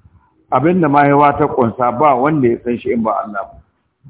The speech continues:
Duk kwamfutocin da aka sawa ana aunawa, ana ce an ga ɗa biyu na, ko ɗa uku na, ko ɗa guda na, duka hasashe na aka yi.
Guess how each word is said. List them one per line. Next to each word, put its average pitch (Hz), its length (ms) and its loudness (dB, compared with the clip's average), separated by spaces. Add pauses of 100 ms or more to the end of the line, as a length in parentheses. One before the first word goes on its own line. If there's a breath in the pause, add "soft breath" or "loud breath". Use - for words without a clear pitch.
(800)
Duk 175 460 0
kwamfutocin 170 720 0
da 151 140 0
aka 156 180 -4
sawa 143 340 0
ana 160 220 -2
aunawa, 143 560 0
ana 135 160 -4
ce 135 80 -8
an 143 220 0
ga 151 80 -4
ɗa 151 260 -2
biyu 160 140 0
na, 135 160 -6
ko 147 200 -4
ɗa 151 280 -2
uku 143 200 -8
na, 123 160 -6
ko 151 220 -4
ɗa 135 200 0
guda 147 280 0
na, 131 220 -6 (600)
duka 190 280 0
hasashe 156 560 2
na 147 180 2
aka 127 160 -2
yi. 101 160 -6